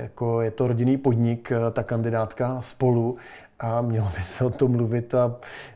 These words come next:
a mě fascinuje to, co vlastně udělali, že vyškrtali z té kandidátky všechny kandidáty, které by lidi teoreticky mohli chtít, že vyškrtli Pospíšila, Kalouska, i toho bratra Okamury.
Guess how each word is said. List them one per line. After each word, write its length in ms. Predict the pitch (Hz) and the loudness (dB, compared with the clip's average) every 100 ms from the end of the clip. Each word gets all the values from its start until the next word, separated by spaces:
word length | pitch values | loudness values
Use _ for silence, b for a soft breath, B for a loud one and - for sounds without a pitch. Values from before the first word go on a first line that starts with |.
| - | -4
a 120 | 117 | 0
mě 280 | 123 113 104 | 0 0 -2
fascinuje 760 | - 113 - - 175 127 101 107 | -4 -6 -2 2 4 4 0 -6
to, 120 | - | -8
co 380 | 107 - 123 - 151 | -6 -2 0 0 -4
vlastně 320 | 107 - 131 | -8 -6 -4
udělali, 520 | 139 117 120 120 123 B B B | -2 0 0 2 0 B B B
že 200 | - 123 | -4 0
vyškrtali 880 | 117 123 139 - 240 214 - 123 107 117 | 2 4 2 2 2 2 4 2 2 -4
z 80 | |
té 140 | - 127 | -2 -2
kandidátky 800 | 127 120 123 120 113 - 117 107 B B B | 0 2 4 4 2 0 -6 -6 B B B
všechny 680 | - - 147 143 180 185 196 | -10 0 2 2 0 0 -2
kandidáty, 840 | - 131 127 117 107 98 113 113 - | -2 2 4 2 0 -4 -8 -10 -10
které 360 | - 120 120 | -6 -4 -2
by 220 | 120 131 139 | 2 2 2
lidi 440 | 120 123 123 135 135 B - | 4 4 4 2 0 B 2
teoreticky 680 | 151 170 160 139 - 131 131 | 6 6 4 -2 -4 -6 0
mohli 380 | 135 127 123 135 | 2 4 4 2
chtít, 420 | - 139 135 135 | 0 -2 -2 -4
že 260 | 131 117 113 B B B | -6 -6 -6 B B B
vyškrtli 560 | 123 120 139 127 135 113 B B B - _ _ | -2 0 0 2 4 2 B B B -20 _ _
Pospíšila, 880 | 143 139 - 147 - 139 123 113 120 - | 2 2 0 -2 2 4 6 4 0 0
Kalouska, 840 | 127 131 151 147 - 131 120 113 113 B B - | 6 6 6 2 2 4 6 4 -2 B B -4
i 80 | 131 | 0
toho 360 | 151 143 147 | 2 4 4
bratra 540 | 131 127 127 139 139 139 | 4 2 4 6 6 4
Okamury. 680 | 139 - 147 143 120 110 | 0 2 6 6 6 4